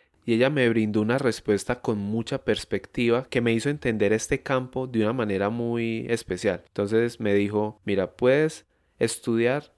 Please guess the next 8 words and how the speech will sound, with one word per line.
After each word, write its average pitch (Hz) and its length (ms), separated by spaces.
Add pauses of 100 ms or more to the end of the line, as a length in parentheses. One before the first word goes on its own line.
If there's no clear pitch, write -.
(120)
licenciatura 117 960
en 147 100
lengua 123 340
castellana. 101 840 (220)
Las 95 180
licenciaturas 123 880
en 123 140
Colombia 113 540